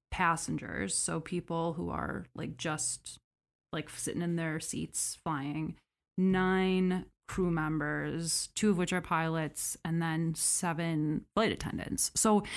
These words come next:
it's kind of operating like a commercial flight, but it's not a commercial flight. So there are flight attendants, there's, like, meal service,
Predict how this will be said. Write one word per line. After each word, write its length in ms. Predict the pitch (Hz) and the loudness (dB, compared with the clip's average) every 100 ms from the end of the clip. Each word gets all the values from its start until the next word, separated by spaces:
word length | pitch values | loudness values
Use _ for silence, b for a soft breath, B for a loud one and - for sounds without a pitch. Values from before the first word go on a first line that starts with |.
| B - | B 0
it's 120 | - | 4
kind 200 | 247 254 | 6 6
of 100 | 202 - | 6 4
operating 1120 | 170 240 208 208 220 214 208 208 208 202 - _ - | 4 6 6 8 8 8 8 10 10 8 2 _ -2
like 840 | 170 175 175 175 190 254 - - - - | 0 4 6 6 6 4 2 -14 -6 -4
a 60 | |
commercial 680 | 214 233 226 247 - 247 247 226 - | 2 6 6 6 2 2 2 -2 -2
flight, 460 | 247 262 277 262 - | 2 4 2 0 0
but 80 | 185 | 0
it's 180 | 175 175 | 2 2
not 160 | 160 | 0
a 40 | - | -2
commercial 420 | 156 156 - 180 | -2 -2 -2 -4
flight. 440 | - - 78 - - - | -6 -6 -6 -10 -10 -2
So 360 | - 190 170 | 2 4 2
there 160 | 175 170 | 2 0
are 120 | 170 | -2
flight 340 | 160 - 214 214 | -4 -2 2 2
attendants, 800 | 214 202 190 190 180 - - - B B _ _ - | 4 4 6 6 6 4 2 2 B B _ _ 0
there's, 300 | 175 165 - | 2 2 0
like, 180 | - 190 | 2 6
meal 260 | 202 202 | 8 8
service, 1040 | 190 202 190 175 185 175 170 - - - | 6 6 6 6 4 4 2 2 2 0